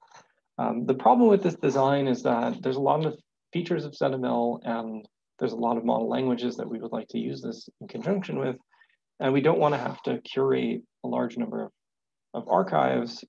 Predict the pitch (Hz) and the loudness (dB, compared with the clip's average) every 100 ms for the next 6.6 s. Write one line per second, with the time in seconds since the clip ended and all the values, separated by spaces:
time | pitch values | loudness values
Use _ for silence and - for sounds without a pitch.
0 | _ 127 117 117 117 117 123 123 120 117 | _ 2 4 4 2 2 -2 0 2 2
1 | 113 117 113 113 113 131 127 113 110 - | 0 -4 -4 -4 -2 0 0 0 -2 -4
2 | - 117 - 113 107 117 117 117 117 107 | -8 -8 -6 -6 -6 -8 -6 -6 -4 -4
3 | 110 107 104 104 _ _ _ _ _ _ | -6 -8 -10 -14 _ _ _ _ _ _
4 | - 202 214 208 214 - _ _ 127 120 | -16 -14 -12 -14 -18 -20 _ _ -4 -2
5 | - 120 117 - 120 - - - _ - | -2 -4 -4 -4 -4 -4 -6 -8 _ -20
6 | - - - - - | -12 -8 -6 -8 -10